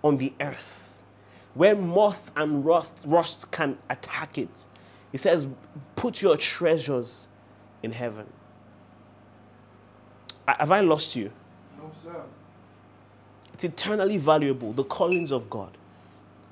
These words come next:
Speaker 1: There are rewards, make no mistake. And, and I'm gonna put a balance to this. There are rewards for everything you will do for the Lord. There are rewards. And so that's why it matters. It matters. It counts.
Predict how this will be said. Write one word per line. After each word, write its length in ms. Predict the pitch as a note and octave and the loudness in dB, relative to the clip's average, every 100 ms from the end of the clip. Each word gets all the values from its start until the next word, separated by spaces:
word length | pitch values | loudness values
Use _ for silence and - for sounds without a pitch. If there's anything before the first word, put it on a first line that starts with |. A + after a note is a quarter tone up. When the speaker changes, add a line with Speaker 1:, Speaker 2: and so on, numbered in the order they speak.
| - | -4
Speaker 1:
There 120 | F3+ | 0
are 40 | G3 | 0
rewards, 640 | G3+ F3+ F#3 G#3 D#3 C3 | 0 4 8 8 6 0
make 220 | D#3+ G#3+ | -2 0
no 120 | G3 F3+ | 2 2
mistake. 420 | C#3+ - C3 - | 0 -2 -4 0
And, 160 | D3 C#3+ | 0 0
and 120 | D3+ | 0
I'm 100 | D3+ | 0
gonna 200 | F3+ G#3 | 2 2
put 280 | D#3 - D#3 | 0 -4 -2
a 60 | C3+ | 0
balance 480 | B2 B2+ A#2+ - | 2 2 0 -6
to 80 | - | -14
this. 380 | G2+ G2 - - - - - - - - | -16 -16 -18 -18 -20 -20 -20 -20 -20 -2
There 120 | D3 | 4
are 40 | D#3 | 6
rewards 840 | D3 C#3 D3 F3+ C#3+ G2+ - - - - | 6 6 6 6 4 0 -12 -12 -14 -6
for 140 | C3 - | -4 -2
everything 400 | E3+ F3 E3+ C#3+ | -2 -2 0 0
you 80 | B2 | 0
will 140 | A#2 | -4
do 140 | A#2 | -6
for 200 | B2 B2 | -4 -4
the 100 | A2 | -4
Lord. 260 | G#2 G#2 - - - - | -6 -10 -12 -18 -14 -4
There 180 | D3+ | -2
are 160 | D3 D#3+ | -2 -2
rewards. 680 | D3 A#2 A2+ - - - - - - - - - - - - - - - - - - - | -2 -4 -6 -10 -14 -20 -20 -20 -20 -20 -20 -20 -20 -20 -20 -20 -20 -20 -20 -20 -20 -14
And 120 | A#2+ | -10
so 100 | A#2+ | -2
that's 180 | C#3 C#3 | 0 0
why 140 | C3+ A2+ | 2 0
it 120 | G#2+ | -2
matters. 360 | F#2+ G#2 F2+ | -10 -8 -6
It 100 | G2 | -2
matters. 580 | C3 C#3 - A#2 F#2 - - - - - - - - - | 0 0 0 -8 -8 -14 -20 -20 -20 -20 -20 -20 -14 -8
It 140 | A2+ | -6
counts. 500 | - C3 F#2+ - - | -2 -2 -2 -12 -20